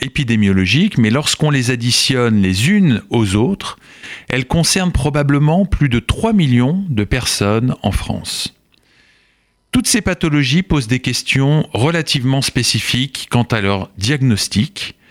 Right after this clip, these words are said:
au réseau de soins qui se propose de les prendre en charge,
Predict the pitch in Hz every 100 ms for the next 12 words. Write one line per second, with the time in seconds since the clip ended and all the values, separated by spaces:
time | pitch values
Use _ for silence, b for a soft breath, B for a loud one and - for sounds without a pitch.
0 | b b b b - 110 156 160 180 -
1 | 160 160 147 - - 107 - 127 127 123
2 | 98 98 95 110 98 90 - 85 90 120
3 | 147